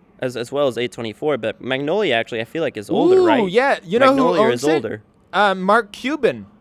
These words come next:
Speaker 2: from Shark Tank.
Speaker 1: Mm. Oh, shit.
Speaker 2: Yeah.
Speaker 1: That's
Speaker 2: That
Speaker 1: dope.
Speaker 2: is pretty cool.
Speaker 1: Um, but yeah, also, when I see Mister America, I think, I keep on thinking, uh, Mistress America.
Speaker 2: Exactly. Which I think is another, not,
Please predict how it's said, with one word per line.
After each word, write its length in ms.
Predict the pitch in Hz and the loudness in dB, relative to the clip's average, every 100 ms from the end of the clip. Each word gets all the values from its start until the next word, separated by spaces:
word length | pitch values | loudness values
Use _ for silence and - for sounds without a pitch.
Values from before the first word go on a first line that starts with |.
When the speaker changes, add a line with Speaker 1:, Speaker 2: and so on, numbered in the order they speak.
| _ | _
Speaker 2:
from 240 | 190 190 | -6 -6
Shark 320 | 175 262 233 | -2 -2 -2
Tank. 340 | 226 170 117 - | -4 -4 -6 -8
Speaker 1:
Mm. 380 | 127 117 113 104 _ _ - _ _ _ _ _ - | -8 -6 -8 -12 _ _ -20 _ _ _ _ _ -20
Oh, 240 | 151 320 | -16 -14
shit. 440 | 117 - - 208 117 | -16 -16 -14 -14 -8
Speaker 2:
Yeah. 480 | 180 240 151 113 92 - _ - | -4 -2 -2 -6 -12 -20 _ -14
Speaker 1:
That's 220 | 196 - | -14 -10
Speaker 2:
That 40 | - | -6
Speaker 1:
dope. 100 | 104 131 | -4 -4
Speaker 2:
is 60 | |
pretty 220 | - 143 - | -8 -12 -12
cool. 320 | - 120 104 98 - | -10 -10 -12 -18 -6
Speaker 1:
Um, 580 | 135 135 131 127 123 131 _ _ _ _ _ | 0 2 0 -2 -6 -14 _ _ _ _ _
but 120 | 190 | -4
yeah, 240 | 190 175 113 98 | 0 2 2 0
also, 320 | 170 208 180 | 0 0 -2
when 140 | 151 147 | -2 -4
I 80 | 175 | -6
see 200 | - 196 | -8 -6
Mister 440 | 151 151 - 143 | -4 -6 -6 -6
America, 600 | 113 113 120 120 - 110 - | -4 -4 -6 -6 -8 -10 -10
I 100 | 127 | -10
think, 320 | - 151 - | -8 -8 -8
I 80 | 131 | -12
keep 240 | 127 160 - | -10 -8 -6
on 140 | 139 | -6
thinking, 520 | - 131 117 113 104 - _ _ _ _ | -8 -10 -8 -8 -10 -16 _ _ _ _
uh, 260 | 113 110 104 | -2 -2 -4
Mistress 600 | 120 135 - 139 117 - | -6 -6 -6 -8 -8 -8
America. 280 | 117 110 104 | -6 -6 -6
Speaker 2:
Exactly. 640 | 131 139 143 143 110 95 _ _ | -6 -6 -6 -8 -12 -14 _ _
Which 180 | - 185 | -6 0
I 120 | 196 | 0
think 220 | 180 208 196 | 0 -4 -4
is 120 | 175 | -4
another, 680 | 170 165 175 175 165 160 151 | -4 -4 -2 -2 0 -2 -4
not, 320 | 156 170 | -4 -6